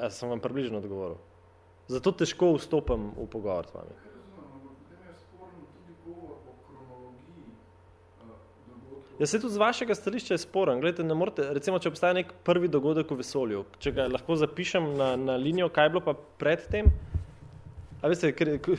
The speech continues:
Speaker 1: kronološko si jaz tako predstavljam, da, da, da, ne vem, leta petnajst je bilo to,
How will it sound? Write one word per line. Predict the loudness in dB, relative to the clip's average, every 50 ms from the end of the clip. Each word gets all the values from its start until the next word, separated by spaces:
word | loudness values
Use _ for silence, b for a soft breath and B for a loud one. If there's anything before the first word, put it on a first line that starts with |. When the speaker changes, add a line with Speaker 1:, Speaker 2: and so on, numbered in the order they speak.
| 2
Speaker 1:
kronološko | 4 4 6 8 8 6 4 4 0 -2
si | 0 0
jaz | 0 2
tako | 2 2 2 2
predstavljam, | 0 2 4 4 4 4 2 0 2
da, | 2 2 2 2
da, | 0 0 0 0 0 0
da, | -2 -2 -2 -2 -2 -2 -4 -6
ne | -4 -2 -2
vem, | -2 -2 -4 -2
leta | -2 -2 0 -2 -2 -2
petnajst | -2 -4 -2 -2 -4 -2 -2 -4
je | -4
bilo | -6 -6
to, | -4 -2 0